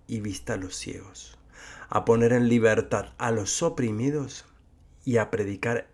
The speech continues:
el año agradable del Señor. Y sí, amigo,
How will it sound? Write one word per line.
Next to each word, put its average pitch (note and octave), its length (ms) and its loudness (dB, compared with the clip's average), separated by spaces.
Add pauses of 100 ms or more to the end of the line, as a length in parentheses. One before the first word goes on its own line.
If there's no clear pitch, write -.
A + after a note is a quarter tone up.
el G#2 200 -6
año A#2 360 -2 (600)
agradable F#2 600 -2 (380)
del F#2 180 -4
Señor. E2+ 420 -12 (840)
Y D3 280 8
sí, - 480 2
amigo, A2+ 560 -4